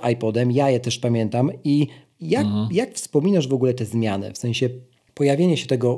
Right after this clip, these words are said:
Speaker 1: urządzonka tutaj u nas nad Wisłą, nie? Też masz takie wrażenie, że to bardzo wolno szło, czy, czy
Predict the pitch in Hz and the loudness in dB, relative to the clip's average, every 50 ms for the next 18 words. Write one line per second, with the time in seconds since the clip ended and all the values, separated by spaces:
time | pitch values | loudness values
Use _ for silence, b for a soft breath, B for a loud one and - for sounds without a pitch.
0 | 123 - 131 135 139 131 127 131 123 123 120 - 170 214 233 B B B B B | -2 -2 0 2 2 2 2 2 2 2 2 2 0 0 0 B B B B B
1 | B B B B _ _ _ _ _ _ _ _ - 208 202 - 160 160 175 - | B B B B _ _ _ _ _ _ _ _ -2 -2 0 2 0 0 0 2
2 | - 160 151 143 131 120 131 127 120 113 110 117 107 - - - 117 123 123 120 | 2 2 2 2 2 2 2 0 0 0 -2 -4 -6 -6 -10 -12 -12 -8 -6 -6
3 | 139 156 - - _ _ _ _ _ _ _ - - 190 180 180 180 170 - 160 | -6 -6 -8 -10 _ _ _ _ _ _ _ -4 -2 -2 2 2 0 0 0 -2
4 | 151 - 151 151 156 156 170 165 156 147 - 147 127 120 - - 143 143 143 143 | -4 -2 -2 0 2 2 2 2 2 0 -2 -2 -4 -4 -4 -2 0 0 0 0
5 | 147 131 160 156 147 151 165 165 - - 254 269 262 - - 190 180 - - _ | 0 2 2 2 2 2 0 0 0 0 -2 -2 -2 0 -2 -2 -2 -2 -8 _
6 | _ _ _ _ - 180 | _ _ _ _ 0 0